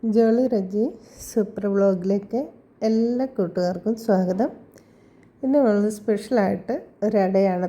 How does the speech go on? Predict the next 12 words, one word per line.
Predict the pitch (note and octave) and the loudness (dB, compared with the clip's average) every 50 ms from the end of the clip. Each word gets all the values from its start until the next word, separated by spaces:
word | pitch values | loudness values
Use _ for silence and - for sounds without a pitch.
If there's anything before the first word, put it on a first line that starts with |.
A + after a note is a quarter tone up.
| F3+ | 0
തയ്യാറാക്കുന്നത്. | G#3 F#3 F3 F3 F3 F#3 F3 F3 F3 E3 - - G3 F#3+ F#3+ C#4+ F4 - - - - - _ _ _ - - _ _ _ _ _ _ _ _ _ _ _ _ _ _ _ _ - - | 0 0 0 0 0 -2 -2 -4 -4 -6 -4 -2 -2 0 0 0 -2 -2 -8 -18 -20 -20 _ _ _ -20 -20 _ _ _ _ _ _ _ _ _ _ _ _ _ _ _ _ -6 -4
ചിക്കൻ | C4 A#3+ A3+ - - D4 C#4 - - - - - - - - - - - A#3 A#3 G#3 G3 | -4 -4 -2 0 0 0 0 0 -4 -14 -20 -20 -20 -20 -20 -20 -12 -6 -2 0 0 0
വെച്ചിട്ടുള്ള | G3 F#3+ G3 - G#3 - G3+ F3+ F3 F3 F#3+ A#3+ D#4 - - - - _ _ _ _ - _ _ _ _ _ _ - G#3 | 0 -2 -4 -6 -4 -2 -2 0 0 0 0 0 0 -2 -6 -12 -20 _ _ _ _ -20 _ _ _ _ _ _ -4 -2
ഒരു | G3+ F#3+ F#3+ G3 G3+ G#3 - - - - _ - F#3+ | 0 0 0 -2 -4 -6 -10 -16 -20 -20 _ -4 -2
അടയാണ്. | F#3 F3+ F#3 F#3 F3+ F#3 F#3 F3+ G#3 C#4+ - - - - - _ _ - - - _ _ _ _ _ _ - A#3+ | 0 0 0 0 0 -2 -4 -4 -4 -4 -4 -6 -12 -20 -20 _ _ -20 -20 -20 _ _ _ _ _ _ -8 -4
അപ്പം | G#3+ G3 F#3+ G3+ A#3+ A3+ | -2 0 0 0 0 0
വീഡിയോ | G#3 G#3 G3 F#3 F#3 G3 F#3+ - | 0 0 0 0 -2 -2 -4 -2
സ്കിപ്പ് | - G#3+ G3+ A3 - G3 | 0 0 0 2 0 2
ചെയ്യാതെ | F#3 F3+ F3 E3+ F3 F3 G#3+ C#4 - D#4 | 2 2 2 2 0 0 -2 -2 0 0
കാണുക | D4 B3+ G#3+ G3 F3+ | 0 2 2 0 -2
കേട്ടോ. | F3 - - F4 C4+ - - - - - - - - - - _ - - _ _ _ _ - - - _ _ _ _ _ - _ - - - - - _ - - - - - - - - - - - - - - - - - - - - - - - - - - - - - - _ B3+ A3 A#3 | -4 -2 -2 -2 -2 -2 -4 -10 -20 -20 -20 -20 -20 -20 -20 _ -20 -20 _ _ _ _ -20 -20 -20 _ _ _ _ _ -20 _ -20 -20 -20 -20 -20 _ -20 -20 -20 -20 -20 -20 -20 -20 -20 -20 -20 -20 -20 -20 -20 -20 -20 -20 -20 -20 -20 -20 -20 -20 -20 -20 -20 -20 -20 -14 _ 0 2 4
രണ്ട് | A3+ A3+ A3+ B3+ | 4 4 4 4